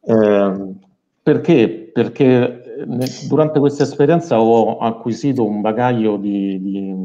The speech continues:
importante che porto ancora con me e che mi ha permesso di continuare poi la mia carriera in maniera,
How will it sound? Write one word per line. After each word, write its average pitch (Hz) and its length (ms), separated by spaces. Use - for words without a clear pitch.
importante 107 1040
che - 600
porto 143 260
ancora 123 340
con 127 180
me 117 300
e 113 140
che 104 460
mi 98 260
ha 104 300
permesso 101 560
di 95 100
continuare 98 520
poi 98 160
la 95 100
mia 92 160
carriera 98 360
in 92 80
maniera, 92 640